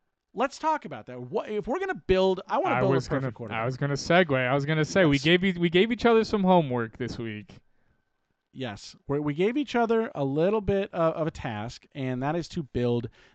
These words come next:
Speaker 1: the perfect quarterback, uh, y-, you know, essentially breaking down, uh, by, you know, certain statistics and going into what we see, uh, and this is just our opinions individually. We don't know each other's lists yet.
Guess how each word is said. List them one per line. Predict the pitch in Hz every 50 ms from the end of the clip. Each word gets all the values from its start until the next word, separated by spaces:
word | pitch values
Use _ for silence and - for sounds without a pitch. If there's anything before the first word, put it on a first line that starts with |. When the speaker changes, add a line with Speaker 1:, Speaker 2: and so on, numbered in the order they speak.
| _ _
Speaker 1:
the | 127 113 - -
perfect | - 110 - - 185 196 190 226 220 - _ _
quarterback, | - - 196 202 190 175 139 127 107 104 104 104 - - _ _ _ _ _ _ _ _ _ _
uh, | - 131 127 123 123 123 120 120 - - _
y-, | - 139
you | - - - - - - 156 160 151
know, | 139 131 123
essentially | - 139 - - 202 208 - 208 190 160 - _ _ _ _ _ _ _ _ _ _ _ _ _ _ _
breaking | 151 147 156 175 190 - 233 233 220
down, | 196 190 175 175 170 165 165 165 160 170 - - _ _ _ _ _ - -
uh, | 160
by, | 147 143 139 151 147 143 143
you | 139 143 143 151 151 143
know, | 135 131
certain | - - - 175 214 220
statistics | - - 214 180 - 151 135 - 143 135 - - _ _
and | 156 139 135 131 131 127 127 127 127 - _
going | - 135 139 143 139 135
into | 131 127 - - 131 123 120 - - _ _ _ _ _ _ _ _ _ _ _ _ _
what | 135 131 139 143 -
we | 147 139 131 139 170 190
see, | 170 - - 139 131 120 120 113 107 - _ _ _ _ _ _ _ _ _ _ _
uh, | -
and | 131 131 127 147 139
this | 139 143 - -
is | 165
just | 139 156 156 - 143
our | 131 139 160
opinions | - - - 160 139 127 123 123 123 123 - - _ _ _ _ _ _
individually. | 143 147 175 156 143 127 127 123 127 127 131
We | 135 131 139 143
don't | 147 151 170 190 180
know | 165 160 165 175 180
each | 180 160 170
other's | 165 165 185 170 139
lists | 147 135 131 - - 135
yet. | 120 120 120